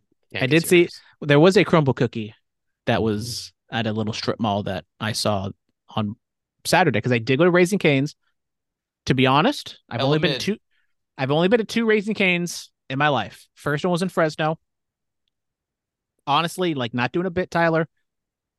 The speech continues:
Speaker 1: did not like it. Fries were oversalted. Chicken tasted like just Foster Farm, throw it in the oven, frozen chicken.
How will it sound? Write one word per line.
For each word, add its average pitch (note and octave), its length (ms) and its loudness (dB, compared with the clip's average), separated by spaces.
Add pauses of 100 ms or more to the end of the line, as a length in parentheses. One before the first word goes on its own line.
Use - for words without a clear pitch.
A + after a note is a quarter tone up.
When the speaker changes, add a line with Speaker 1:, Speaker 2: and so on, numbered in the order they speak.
(100)
Speaker 1:
did B2+ 140 -6
not B2+ 120 -4
like G#2 220 -10
it. - 180 -20 (640)
Fries D3 380 2
were D#3 100 6
oversalted. G3 600 4 (460)
Chicken E3+ 320 -2
tasted D3 520 0
like A#2+ 480 -6 (160)
just A2 280 -6 (460)
Foster C#3 340 0
Farm, C3 560 -2 (200)
throw C#3 160 2
it C3 60 2
in B2+ 60 2
the B2+ 140 2
oven, C3+ 440 0
frozen D3 360 0
chicken. C#3+ 400 -6